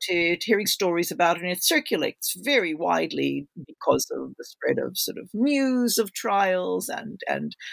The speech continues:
and woodcuts and whatnot. So don't you think that it helps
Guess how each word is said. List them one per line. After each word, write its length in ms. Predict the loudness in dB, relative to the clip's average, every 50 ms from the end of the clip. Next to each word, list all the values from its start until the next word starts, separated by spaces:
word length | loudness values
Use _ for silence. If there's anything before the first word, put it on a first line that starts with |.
| -12 -6 -2
and 160 | 0 4 6
woodcuts 520 | 6 6 6 4 2 2 2 2 2 0
and 120 | -2 0 0
whatnot. 580 | 0 0 0 0 0 0 0 0 -4 -8 -14 -20 -20 -20 -20 -20 -20 _ _ -4
So 420 | -2 0 2 4 2 2 0 -2 -6 -4
don't 340 | 2 4 4 4 4 2 0
you 100 | 0 0
think 800 | 0 0 -2 0 0 2 2 2 2 2 -2 -4 -6 -12 -16 -16 -10 -8
that 320 | -8 -2 2 4 4 4 4
it 120 | 2 -4 -6 -4 0
helps 440 | 2 2 2 0 -2 -8 -8 -10